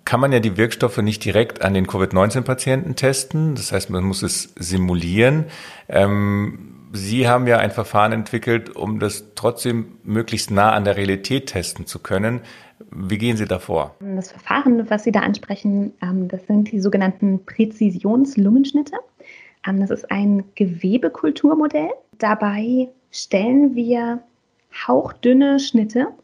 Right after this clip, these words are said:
Speaker 2: aus echtem menschlichen Lungengewebe her. Und, ähm, das funktioniert so, dass das Fraunhofer item mit verschiedenen Krankenhäusern in Hannover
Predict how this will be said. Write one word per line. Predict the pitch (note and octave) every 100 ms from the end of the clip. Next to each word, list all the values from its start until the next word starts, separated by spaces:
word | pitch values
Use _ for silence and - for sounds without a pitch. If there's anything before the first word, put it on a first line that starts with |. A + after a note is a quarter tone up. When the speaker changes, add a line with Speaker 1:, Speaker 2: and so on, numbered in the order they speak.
| -
Speaker 2:
aus | G#3+ A3 -
echtem | - A3+ B3+
menschlichen | A3+ G#3+ G#3+ G#3
Lungengewebe | G3+ G3 F#3+ E3+ E3
her. | F3 - - - _ _ _ _ _
Und, | - F#3+ F#3 F#3 F3+
ähm, | F#3 F3+ F3+ - - _ _ _ -
das | G#3
funktioniert | A3+ G#3+ A3 G#3 G3+
so, | F#3 G3 C4+ E4+
dass | A#3+ A3+ - -
das | - G#3+
Fraunhofer | - G#3 G#3 G3 -
item | A#3+ - C#4 C#4 C#4
mit | G#3+ G#3 G#3
verschiedenen | - G3+ A3+ G#3 F#3+
Krankenhäusern | - F#3+ A#3 C4+ B3 A#3+ A#3+ A3+
in | F#3+
Hannover | F#3+ F#3+ - F#3+